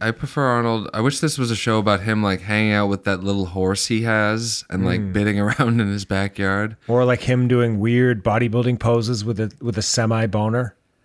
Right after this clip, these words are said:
Speaker 1: This is one of those, uh, this is, like, a, a scripted show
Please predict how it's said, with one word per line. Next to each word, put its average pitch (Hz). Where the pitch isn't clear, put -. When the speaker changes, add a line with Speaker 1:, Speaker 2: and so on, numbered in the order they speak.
Speaker 1:
This 127
is 185
one 180
of 165
those, 143
uh, 104
this 123
is, 131
like, 131
a, 101
a 104
scripted 139
show 87